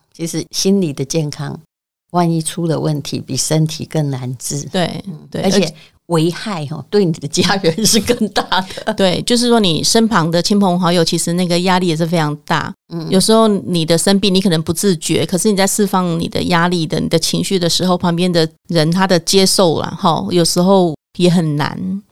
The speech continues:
Speaker 1: 嗯，好，我们先来谈一谈，那以中年的女性而言，你建议大家，就除了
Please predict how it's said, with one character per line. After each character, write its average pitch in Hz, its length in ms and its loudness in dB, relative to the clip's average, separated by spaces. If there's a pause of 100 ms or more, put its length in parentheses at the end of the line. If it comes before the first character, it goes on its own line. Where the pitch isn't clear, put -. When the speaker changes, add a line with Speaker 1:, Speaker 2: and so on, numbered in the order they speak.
Speaker 1:
嗯， 147 480 -6 (480)
好， 160 160 -4
我 156 100 0
们 170 180 2
先 220 140 2
来 190 180 4
谈 156 240 -8
一 170 80 -2
谈， - 240 -12
那 196 160 0
以 143 240 -4
中 190 300 2
年 139 240 0
的 143 100 0
女 139 260 -2
性 156 340 -2
而 135 160 -8
言， 135 260 -10 (240)
你 147 120 -4
建 170 360 2
议 180 120 0
大 156 300 -8
家， - 180 -6 (260)
就 151 100 -4
除 160 240 -4
了 147 340 0